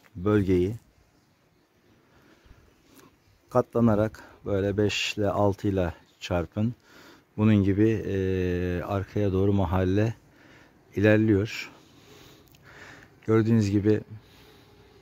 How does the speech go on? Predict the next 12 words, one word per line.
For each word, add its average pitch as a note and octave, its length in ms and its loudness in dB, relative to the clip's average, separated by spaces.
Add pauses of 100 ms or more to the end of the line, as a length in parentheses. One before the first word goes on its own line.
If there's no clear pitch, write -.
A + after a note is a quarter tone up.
(440)
e, G2 440 0
Armutlu G#2+ 400 0
Mahallesi G2+ 600 0 (600)
tarihi, F#2+ 460 0
köklü F#2+ 340 -4
bir G2 40 0
mahalledir. E2+ 680 -4 (2250)
Tama-, F#2 340 0 (1800)
tamamıyla B2 580 4 (460)
<clears throat> - 40 2 (1400)
tarihe G#2+ 400 4
karıştı. F#2 600 -4